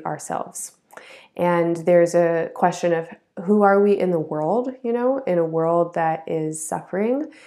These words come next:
that has a lot of toxicity in it, that needs a lot of change. How are we as individuals showing up here? And what are we bringing to the table? What are we bringing to the struggle?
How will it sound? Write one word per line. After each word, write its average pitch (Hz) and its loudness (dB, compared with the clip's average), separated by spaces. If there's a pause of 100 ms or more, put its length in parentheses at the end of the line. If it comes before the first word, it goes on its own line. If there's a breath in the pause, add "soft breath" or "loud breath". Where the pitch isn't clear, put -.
(220 loud breath)
that 170 0
has 165 -4
a 165 -4
lot 160 -2
of 165 -12
toxicity 165 -6
in 196 -2
it, 214 -4
that 170 -4
needs 165 -6
a 175 -6
lot 160 -4
of 156 -14
change. 160 -6 (460 soft breath)
How 175 2
are 170 2
we 160 -2
as 165 -2
individuals 165 -4
showing 165 -2
up 147 -8
here? 247 -2 (140)
And 160 -4
what 160 0
are 165 4
we 165 0
bringing 160 -2
to 196 -4
the 170 -2
table? 170 0
What 185 0
are 170 0
we 170 -4
bringing 160 -4
to 160 -2
the 160 -6
struggle? 175 -4